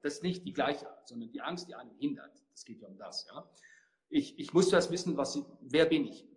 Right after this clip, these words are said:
Was möchte ich? Dann akzeptiere ich diese Angst. Das heißt, ich, ich lasse auch mal zu und sage, jetzt im Moment spüre ich das. Ich kann nicht dagegen kämpfen. Das ist ein großer Irrtum.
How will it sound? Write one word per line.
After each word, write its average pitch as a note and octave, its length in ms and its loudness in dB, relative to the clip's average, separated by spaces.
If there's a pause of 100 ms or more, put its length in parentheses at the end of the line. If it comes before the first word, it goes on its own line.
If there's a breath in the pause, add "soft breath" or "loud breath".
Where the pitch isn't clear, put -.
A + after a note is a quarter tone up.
Was F#3 300 2
möchte G3 440 2
ich? A#3 320 -10
Dann D#3 200 -10
akzeptiere F3+ 680 -12
ich - 140 -10
diese - 320 -18
Angst. - 200 -18
Das C#3 120 -10
heißt, - 200 -8
ich, - 220 -20
ich - 140 -16
lasse E3+ 300 2
auch D#3+ 180 -4
mal C#3 180 -8
zu - 320 -6 (300 loud breath)
und A#2 60 -20
sage, C3 220 0
jetzt D#3 420 -2
im C3+ 80 -6
Moment C#3 320 -4
spüre F3+ 420 -4
ich - 160 -10
das. - 340 -16 (200)
Ich - 120 -16
kann F3 140 0
nicht G#3 140 -2
dagegen C3 280 0
kämpfen. - 400 -2
Das - 100 -12
ist - 60 -8
ein B2 60 -6
großer C#3+ 360 0
Irrtum. E3 340 -2